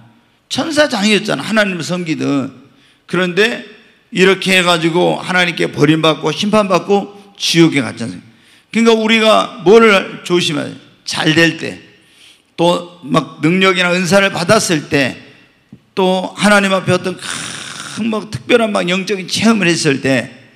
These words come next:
사람들로부터 막 어떤 엄청나게 인정을 받는 그런 일이 있을 때, 이럴 때 우리가 뭐를 해야 돼요? 조심해야 되는 거예요. 아멘. 그렇지 않으면은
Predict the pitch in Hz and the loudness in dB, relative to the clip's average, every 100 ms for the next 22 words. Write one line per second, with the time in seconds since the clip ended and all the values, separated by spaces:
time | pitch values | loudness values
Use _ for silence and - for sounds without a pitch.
0 | _ _ _ - - 208 202 196 190 190 | _ _ _ -6 0 2 2 2 2 2
1 | 196 196 185 180 - 208 190 202 202 208 | -4 -2 -4 -4 -4 -2 -2 -2 -2 -2
2 | 202 185 208 226 226 208 196 185 147 170 | -2 0 2 4 4 2 0 -2 -2 0
3 | 190 170 147 139 143 117 - 226 240 247 | 2 2 2 0 -2 -4 -4 2 4 4
4 | 254 220 196 202 190 180 185 156 147 143 | 4 2 2 0 2 2 2 2 0 -2
5 | 170 165 - _ _ _ _ - - 151 | -8 -12 -20 _ _ _ _ -14 -4 -2
6 | 120 147 131 117 - - - - - - | -2 -2 -2 -2 -4 -8 -10 -14 -16 -20
7 | _ _ 123 131 143 175 - - - - | _ _ 2 6 6 4 0 -14 -20 -20
8 | _ _ _ _ _ - 240 294 247 302 | _ _ _ _ _ 2 4 4 2 0
9 | 170 226 262 254 262 277 269 | 0 2 4 6 6 4 2